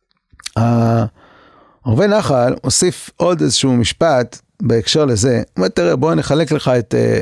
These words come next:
עובדי השם לשלושה." אני קופץ טיפה להתחלה. "והנה כת מקיימי המצוות נחלקים לשלוש כתות. כת אחת, עובדים בעבור השכר כי רבו." זה מה שה-, העובדים שלא לשמה.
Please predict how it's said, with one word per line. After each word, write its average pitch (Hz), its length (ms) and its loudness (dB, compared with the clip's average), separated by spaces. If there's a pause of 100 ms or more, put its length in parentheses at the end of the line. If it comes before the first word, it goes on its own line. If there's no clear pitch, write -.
(140)
עובדי 113 340 0
השם 135 340 0
לשלושה." 117 380 0
אני - 1300 -14
קופץ - 220 -4
טיפה - 160 -2
להתחלה. 151 380 0 (880)
"והנה 170 220 2
כת 233 340 -2
מקיימי 170 360 2
המצוות 175 460 2
נחלקים 156 480 0
לשלוש 139 320 0
כתות. - 420 -4 (400)
כת - 180 0
אחת, 151 360 -2 (460)
עובדים 185 340 0
בעבור 180 300 2
השכר 208 360 0
כי 151 140 -2
רבו." 160 300 0 (220)
זה - 100 0
מה - 100 -2
שה-, 185 500 0
העובדים 185 300 0
שלא 185 240 0
לשמה. 165 240 -2